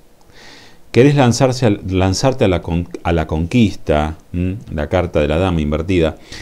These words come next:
en un trabajo que te dé reconocimiento, que premie tu, tu capacidad laboral. Bien.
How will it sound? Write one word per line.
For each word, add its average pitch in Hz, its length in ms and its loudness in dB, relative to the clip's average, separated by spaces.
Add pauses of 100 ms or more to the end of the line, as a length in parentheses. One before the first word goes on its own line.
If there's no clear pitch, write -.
(180)
en 135 140 0
un 170 100 0
trabajo 135 380 2
que 95 80 -2
te 85 120 0
dé 110 120 4
reconocimiento, 78 1040 -2
que 78 140 -4
premie 95 500 0
tu, 62 400 -6
tu - 140 -8
capacidad 76 480 -6
laboral. 67 560 -6 (3000)
Bien. 76 480 0